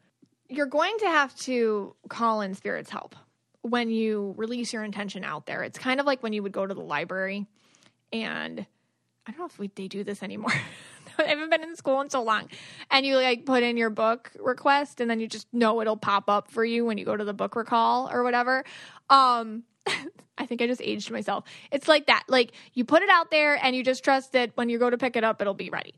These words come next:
Like that. Um, or your Uber Eats, like, you put it out there on your app and you know eventually it'll show up at your door. You let it go. You let go of the how the guy got through the drive-thru. You let go of the how he's bringing it to your house. You let go of the how, you just know you'll be eating it soon.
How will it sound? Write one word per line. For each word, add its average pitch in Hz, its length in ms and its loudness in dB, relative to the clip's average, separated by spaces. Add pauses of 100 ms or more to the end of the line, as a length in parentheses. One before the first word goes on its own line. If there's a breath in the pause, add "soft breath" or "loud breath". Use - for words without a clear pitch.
Like 208 200 -2
that. - 180 -6 (720 loud breath)
Um, 190 400 0
or 294 80 4
your 349 160 2
Uber 370 200 2
Eats, 262 440 -4
like, 226 160 -2
you 233 80 -4
put 269 200 0
it 269 80 4
out 262 240 2
there 254 400 2 (240 loud breath)
on 254 140 2
your 254 140 0
app 233 320 2
and 233 80 0
you 233 80 0
know 233 180 2
eventually 220 400 0
it'll 214 140 0
show - 160 -4
up 160 140 -6
at - 60 -6
your 175 80 -8
door. - 180 -6
You 202 140 -8
let 226 220 -2
it 262 120 -2
go. - 260 -10
You 233 140 -6
let 269 180 2
go 277 140 6
of 220 120 -4
the - 100 -8
how 233 420 4
the 240 140 0
guy 233 240 4
got 233 240 0
through 247 140 -2
the 226 100 2
drive-thru. 220 600 2
You 208 140 -2
let 220 180 0
go 220 200 2
of 208 100 -8
the 160 120 -2
how 220 480 2 (220 loud breath)
he's 240 340 2
bringing 240 280 0
it 202 100 -6
to 262 60 -2
your 247 120 2
house. 214 320 2
You 240 60 4
let 233 100 0
go 233 80 2
of 220 80 4
the - 60 -4
how, 254 300 4
you 262 160 -2
just 285 140 -2
know 320 240 2
you'll 285 180 0
be 254 160 -4
eating 196 200 -10
it - 160 -14
soon. - 160 -10